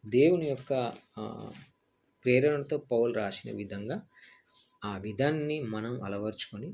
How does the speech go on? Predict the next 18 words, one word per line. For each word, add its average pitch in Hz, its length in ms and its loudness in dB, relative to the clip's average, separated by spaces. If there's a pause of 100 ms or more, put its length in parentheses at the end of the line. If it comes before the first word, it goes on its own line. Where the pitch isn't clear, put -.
మన 104 140 -10
సంఘంలో 107 520 -6
ప్రవేశపెడదాం. 101 800 -10 (1300)
ఓకేనా? 151 320 -8 (260)
ఈ 104 120 -4
విషయాన్ని 120 400 -2
మీరు 113 280 -2 (500)
గమనిస్తారని, 127 800 0 (840)
క్షుణ్ణంగా 139 600 0
పరీక్షించి 127 840 -4 (960)
ఏది 127 220 6
నిజమో 123 500 2 (260)
ఏది 110 200 2
అబద్ధమో 110 440 -2
తెలుసుకుంటారని, 110 800 -4 (500)
బోధకులు 127 440 2
చెప్పినట్టు 113 500 -6
కాకుండా, 107 520 -12